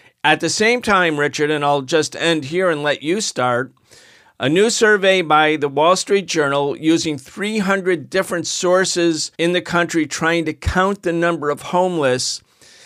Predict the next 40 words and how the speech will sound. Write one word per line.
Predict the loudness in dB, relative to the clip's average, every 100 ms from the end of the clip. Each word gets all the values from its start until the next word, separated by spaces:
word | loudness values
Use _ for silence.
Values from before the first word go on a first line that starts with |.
| -20
says | -6 2 2 2
that | 0 -2
the | -2
number | 2 2 4 2
that | 2 0
they've | 2 2 2
counted | 0 0 -2 -2
so | 2 2
far, | 4 2 2
with | 0 0
many | 0 0 -2
sources | 2 2 2 -4 -2
not | 0 0 0
yet | -2 0
reporting | -6 -4 0 0 0
back | -2 -2 -2
to | -6 -4 -2
them, | -2 -2 -6 -10 -18 _ _ -4
is | -4 -4
five | 0 4 4 2
hundred | 0 -2 0 0 -2
and | -8 -8
seventy-seven | -8 -4 2 2 0 -2 -2 -2 -6 0 2 2 -2 -4
thousand | -2 0 2 2 0 -6 -6
people | -6 -4 -2 -2
who | -2 0
are | 0
homeless. | 0 0 0 0 -2 -2 -8 _ _ _
That, | 0 2
of | 0
course, | 2 2 4
is | -2 0
larger | 2 2 2 -2
than | -2 -6
the | -4
population | -2 -2 -2 -2 -2 -4
of | -6 -2
Washington, | -2 -2 -6 -8 -8 -8
D | -8 -8
C. | -4 -2 0 0 -4